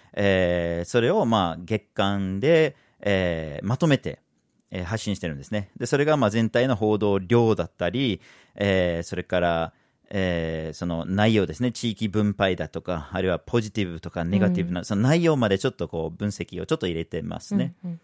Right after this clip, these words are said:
Speaker 2: うん。
Speaker 1: で、それはもちろん月間で、あと年間でずっと、えー、発信していくっていう企画ですね。
Speaker 2: はい。で、この四つのセクションからなるジーエヌビーなんですけども、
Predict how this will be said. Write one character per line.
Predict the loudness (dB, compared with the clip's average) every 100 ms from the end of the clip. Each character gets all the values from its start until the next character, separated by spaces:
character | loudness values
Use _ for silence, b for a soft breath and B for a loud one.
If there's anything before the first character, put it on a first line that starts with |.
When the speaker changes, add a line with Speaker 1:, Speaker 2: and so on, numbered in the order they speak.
| _
Speaker 2:
う | -10
ん。 |
Speaker 1:
で、 | -4
そ | -2
れ |
は | 0
も | 0
ち | -2
ろ |
ん | -2 -2
月 | -2 -2
間 | -4 -4 -4
で、 | 0
あ | 0
と | 0
年 | 0 -2 -2
間 | -4
で | -2
ず | -2 -4
っ |
と、 | -4 -10 b b b b
え | -4 -2
ー、 |
発 | -2 -4
信 | -6
し | -6
て | -8
い |
く | -6 -8 -8 _ _ -20 -16
っ |
て | -8
い | -6 -4
う | -6 -10 _ _ _ _ _ _
企 | -6
画 | -6
で | -6
す | -6 -6
ね。 | -8 -12 _
Speaker 2:
は | -16 -16
い。 | -16 _ _ _ _ -18
で、 | -8
こ | -4
の | -2 -2 -4 -6
四 | -4 -4
つ | -4 -6
の | -4
セ | -6 -8
ク | -12
シ | -12
ョ | -10
ン | -12
か | -12
ら | -12 -14 _ _ _ _ _ -8
な | -8
る | -8 -12 _ _ _ -10
ジ | -6
ー | -4
エ | -6
ヌ | -8 -10
ビ | -16 -16 _ _ _ _ _ _ _ _ -12
ー |
な | -12
ん | -12
で | -18
す | -20
け | -16
ど | -10
も、 | -6 -4 -4